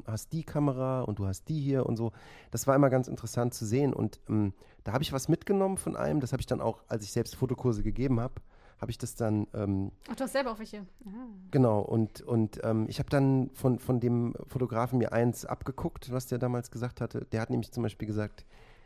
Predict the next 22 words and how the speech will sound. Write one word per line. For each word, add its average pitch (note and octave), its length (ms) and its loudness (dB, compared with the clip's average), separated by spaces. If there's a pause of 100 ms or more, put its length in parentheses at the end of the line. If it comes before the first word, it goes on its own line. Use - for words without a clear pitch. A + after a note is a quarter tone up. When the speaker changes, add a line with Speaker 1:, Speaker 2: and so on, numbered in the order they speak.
(200)
Speaker 1:
ähm, G#2 420 2
"Tut F3 200 -2
heute E3 180 2
mal C3+ 160 6
so, C3 220 2
als - 320 -4
wäre A#2+ 260 2
eure G#2 180 -2
Kamera, A#2 760 0
die G#2+ 180 -8
ihr G#2+ 180 2
habt, - 360 -6
egal A#2 320 2
was A2 180 0
es G#2+ 120 -6
für A2 120 -2
eine G#2+ 160 4
ist, - 300 -4
euer G#2 180 0
Smartphone, A2 680 0
eure G2+ 180 -6
Spiegelreflexkamera, G2+ 1120 -6